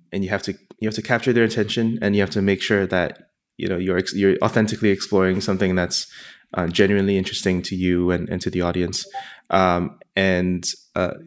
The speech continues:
a lot of, a lot of podcasters, a lot of content creators, they start out just kinda doing more of the same, and sometimes, um, that just doesn't make a dent. Um, so I, I really like, um,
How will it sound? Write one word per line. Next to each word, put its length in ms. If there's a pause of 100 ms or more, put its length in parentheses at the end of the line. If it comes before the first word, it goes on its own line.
(160)
a 100
lot 180
of, 160
a 60
lot 160
of 80
podcasters, 640
a 40
lot 180
of 60
content 260
creators, 320
they 120
start 260
out 240
just 240 (280)
kinda 180
doing 320
more 160
of 60
the 60
same, 300
and 240 (280)
sometimes, 800
um, 380 (220)
that 260
just 380
doesn't 440 (760)
make 260
a 60
dent. 380 (440)
Um, 340
so 420 (160)
I, 120
I 120
really 300
like, 220
um, 320